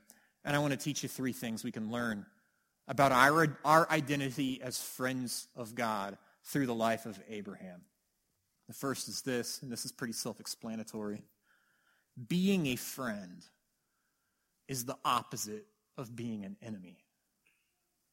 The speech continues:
Being a friend is the opposite of being an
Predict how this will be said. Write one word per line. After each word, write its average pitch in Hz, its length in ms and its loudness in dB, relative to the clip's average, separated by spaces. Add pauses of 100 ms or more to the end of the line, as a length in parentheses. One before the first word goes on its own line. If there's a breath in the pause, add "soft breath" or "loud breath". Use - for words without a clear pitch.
(540)
Being 151 320 2
a 156 60 2
friend 98 520 -4 (1000)
is 127 160 -6
the 131 140 4
opposite 147 580 6 (1040)
of 113 120 -16
being 120 300 -2
an 110 100 -4